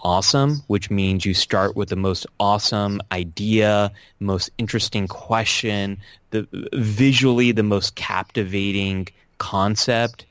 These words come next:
um, because people watch YouTube videos for a few seconds before they decide whether or not to con-, they're gonna keep watching it. So a lot of stuff like that, um, I've learned,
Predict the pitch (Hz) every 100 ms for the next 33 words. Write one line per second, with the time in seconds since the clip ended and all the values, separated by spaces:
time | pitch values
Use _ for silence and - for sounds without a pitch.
0 | - - - - 95 92 87 - - -
1 | - - 50 - - 117 117 113 - 127
2 | 120 110 98 - - 104 101 101 104 -
3 | 101 98 104 90 95 95 90 - 92 -
4 | 101 92 - 92 92 87 - 92 95 90
5 | 90 92 - 90 90 90 87 87 85 87
6 | - 92 _ - 101 95 87 87 - 87
7 | 90 92 - 90 90 - 131 120 113 -
8 | - - - - _ _ - 156 147 143
9 | 233 247 - 180 139 110 95 101 104 101
10 | 98 95 95 95 95 104 104 101 101